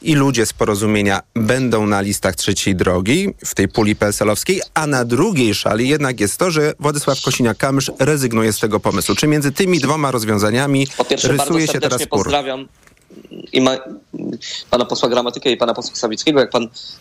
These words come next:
Speaker 2: redaktor widzi, już w, w części zdań nieustalonych przekazowo się zgadzają, więc, em,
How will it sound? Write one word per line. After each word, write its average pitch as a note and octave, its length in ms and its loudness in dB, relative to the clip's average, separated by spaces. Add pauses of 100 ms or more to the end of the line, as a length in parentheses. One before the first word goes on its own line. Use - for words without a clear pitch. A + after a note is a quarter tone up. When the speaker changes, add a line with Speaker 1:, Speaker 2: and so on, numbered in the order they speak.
(540)
Speaker 2:
redaktor A#2+ 420 0 (420)
widzi, B2 360 2
już B2+ 380 2
w, - 240 -10
w - 40 -12
części B2+ 560 2
zdań A#2+ 340 0
nieustalonych C3 840 -2 (240)
przekazowo A2 500 -2
się - 140 -2
zgadzają, E3 520 2
więc, G#2+ 360 0 (500)
em, A2 560 0